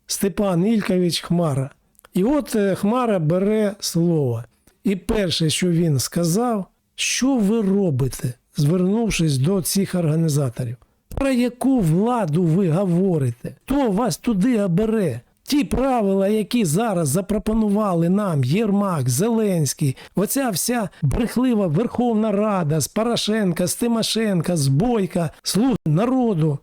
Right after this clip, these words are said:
ці правила не залишають вам жодного шансу потрапити до парламенту". Тобто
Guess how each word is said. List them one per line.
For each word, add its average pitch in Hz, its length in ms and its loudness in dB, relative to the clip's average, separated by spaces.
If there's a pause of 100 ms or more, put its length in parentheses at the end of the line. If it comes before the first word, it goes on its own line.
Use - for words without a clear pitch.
(120)
ці 226 240 -2
правила 220 720 0
не 190 220 2
залишають 208 800 0
вам 170 220 2
жодного 147 800 2
шансу 202 720 -2 (100)
потрапити 180 760 -2
до 135 240 0
парламенту". 160 760 -2 (220)
Тобто 220 520 -2